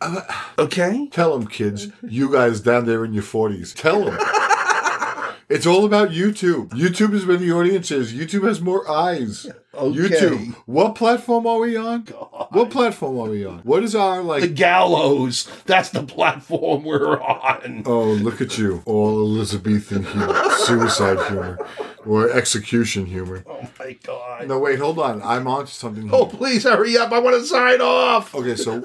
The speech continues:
Speaker 1: so what platform are we on?
Speaker 2: We're on lots of platforms.
Speaker 1: No,
Speaker 2: We're on
Speaker 1: whose
Speaker 2: Apple. We're on Spotify. We're on this, that, and the other thing.
Speaker 1: Whose servers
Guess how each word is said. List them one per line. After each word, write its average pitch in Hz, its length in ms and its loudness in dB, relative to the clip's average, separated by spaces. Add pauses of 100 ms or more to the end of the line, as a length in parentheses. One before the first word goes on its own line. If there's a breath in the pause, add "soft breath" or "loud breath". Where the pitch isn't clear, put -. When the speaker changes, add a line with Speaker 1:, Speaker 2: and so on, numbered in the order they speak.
Speaker 1:
so 120 320 -2
what 117 240 0
platform 117 540 -8
are 98 80 -8
we 92 180 -14
on? 90 220 -20
Speaker 2:
We're 330 200 -4
on 330 280 0
lots 320 260 2
of 247 100 0
platforms. 185 680 0
Speaker 1:
No, 127 140 2
Speaker 2:
We're 240 120 6
on 262 120 2
Speaker 1:
whose 262 100 2
Speaker 2:
Apple. 208 480 2
We're 185 160 2
on 214 100 2
Spotify. 208 800 0
We're 180 160 0
on 202 120 0
this, 220 180 -2
that, 220 200 0
and 214 100 -6
the 220 60 0
other 208 200 4
thing. 156 340 0
Speaker 1:
Whose 156 240 -4
servers 113 680 -2